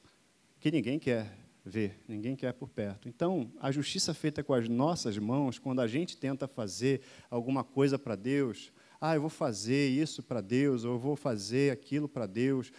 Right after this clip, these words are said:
ou eu vou tentar agradar a Deus com isso", Deus se agrada com o nosso relacionamento com Ele.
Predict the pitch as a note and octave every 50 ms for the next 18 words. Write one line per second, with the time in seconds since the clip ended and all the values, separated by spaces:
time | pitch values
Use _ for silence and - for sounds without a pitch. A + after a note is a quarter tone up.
0 | - - _ B2+ B2+ B2 C#3+ D3 - D3+ C3+ A#2+ - - C#3 C#3+ D3 C#3 C3+ C#3
1 | C3 B2+ C#3 C3 A#2+ B2 C3 B2+ - - C3 A#2+ B2+ C#3 D3 C#3+ C3 - - -
2 | - - _ - B2+ D#3 F3+ - - E3+ C#3+ B2 A#2 B2+ D3 E3 E3+ D#3+ C#3 G#2+
3 | G2+ G2 G2 G2+ - _ _ _ _ _ _ _ _ _ - C#3+ C#3 C#3+ D#3+ F3
4 | - - D#3+ D3+ D3 C#3 - - C3+ C3 B2 B2 B2 B2 - - - A2+ G2+ F#2+
5 | F2 - -